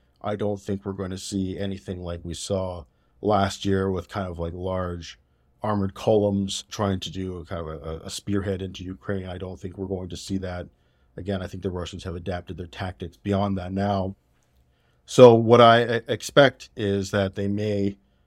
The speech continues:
launch some grand offensive maybe later this year. I don't think that they'll have much of a capability to do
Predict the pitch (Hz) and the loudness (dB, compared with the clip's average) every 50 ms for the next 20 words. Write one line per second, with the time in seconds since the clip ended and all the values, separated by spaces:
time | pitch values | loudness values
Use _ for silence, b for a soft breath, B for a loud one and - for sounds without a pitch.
0 | _ _ - 98 101 104 101 98 - - - 107 104 101 101 98 98 98 - _ | _ _ -2 -2 0 0 -2 -4 -4 0 0 2 4 4 4 2 2 0 -4 _
1 | - 98 98 95 95 95 90 - - 98 92 87 - - 95 87 87 92 95 98 | -6 -4 -2 -2 -2 -4 -6 -8 -10 -10 -10 -10 -10 -12 -12 -10 -6 -4 -4 -2
2 | 98 101 98 95 85 92 98 98 98 95 95 92 90 85 - - 110 117 117 120 | -2 -2 -2 -4 -4 -4 -4 -4 -4 -4 -6 -8 -10 -12 -8 -2 2 4 4 4
3 | 117 110 110 - _ - 95 98 101 101 98 - 98 - 95 90 85 98 90 101 | 4 0 -2 -6 _ -4 -2 -2 -2 -2 -4 -6 -10 -10 -10 -6 -4 -4 -2 -2
4 | 104 101 98 90 95 98 110 101 101 101 101 - - - - - 104 90 98 - | -2 -2 -2 -4 -6 -8 -4 -2 -2 -2 -4 -6 -10 -14 -14 -12 -12 -12 -12 -10
5 | - 107 98 95 92 101 104 98 98 101 98 98 - - - 101 98 - - 107 | -8 -10 -10 -8 -6 -4 -2 0 0 0 -2 -4 -6 -10 -10 -10 -8 -6 -4 -4
6 | 107 104 107 101 101 98 | -2 0 0 0 -2 -2